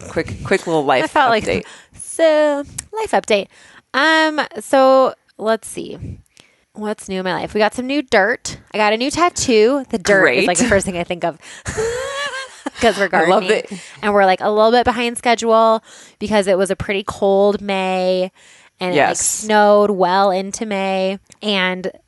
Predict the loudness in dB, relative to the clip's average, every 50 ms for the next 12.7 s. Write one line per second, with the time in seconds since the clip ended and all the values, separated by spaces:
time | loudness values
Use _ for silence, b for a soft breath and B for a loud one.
0 | _ _ -6 -6 -6 -2 0 2 2 2 2 0 0 2 2 4 4 4 4 4
1 | 4 4 2 2 0 0 -2 -2 -2 -4 -6 -6 -6 -4 _ 0 2 2 4 2
2 | 2 0 0 -2 -4 -4 -2 0 2 2 4 2 2 0 -2 -4 -4 -4 -6 -6
3 | -6 -6 -8 -8 -6 -6 -6 -6 -4 -2 -2 -2 -2 -2 0 0 0 2 2 0
4 | -2 -4 -6 -4 0 0 2 2 2 0 -2 0 0 0 2 2 0 -2 -6 -14
5 | _ _ _ _ -4 -2 0 0 0 0 -2 B B B B B B B B 0
6 | 0 2 2 2 2 4 4 4 4 4 4 2 2 0 0 2 2 2 2 2
7 | 0 -2 -2 -2 0 2 2 4 2 0 -2 0 2 2 4 4 2 2 0 -2
8 | -2 -4 -2 -4 -6 -6 -8 -10 -10 -8 -8 -6 -4 -2 -2 -4 -4 -6 -10 -16
9 | -14 -6 -2 -2 -2 -2 -2 -4 -4 -2 -2 -2 -2 -4 -6 -4 0 0 0 0
10 | B B B B B B _ -6 -4 -2 -2 -2 0 0 0 0 0 -2 -4 -2
11 | -2 -2 2 2 4 4 4 4 2 0 -6 -6 -6 -4 -4 -4 -4 -6 -6 -6
12 | -4 -2 -2 -2 -2 -2 -4 -2 -2 -2 -4 -6 -8